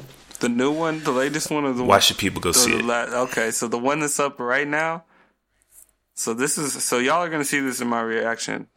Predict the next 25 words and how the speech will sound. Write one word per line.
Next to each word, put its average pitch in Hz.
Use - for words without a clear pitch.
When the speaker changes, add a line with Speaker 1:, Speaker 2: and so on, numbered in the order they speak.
Speaker 1:
coming. 107
Um, 104
it 113
might 110
be 110
up 104
by 104
the 104
time 107
this 110
is 113
up. -
We'll 117
see. -
But 107
Kerry 147
James 131
Marshall. 110
For 113
all 131
the 139
art 120
heads 113
out 110
there 113